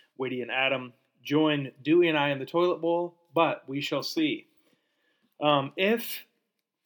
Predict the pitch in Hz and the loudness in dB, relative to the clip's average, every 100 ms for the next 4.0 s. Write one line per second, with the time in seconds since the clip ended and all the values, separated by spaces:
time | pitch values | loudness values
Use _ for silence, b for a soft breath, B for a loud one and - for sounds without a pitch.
0 | _ _ _ - _ _ - 139 165 160 | _ _ _ -20 _ _ -4 2 4 4
1 | 151 - 151 143 139 127 127 123 110 - | 2 0 -2 -2 -2 -2 -2 -6 -10 -6
2 | 139 185 202 202 202 196 - - 131 139 | -2 -2 0 -2 -2 -4 -8 -10 -8 -4
3 | 131 127 117 127 165 175 175 170 - | -4 -4 -6 -2 -2 -2 -6 -8 -12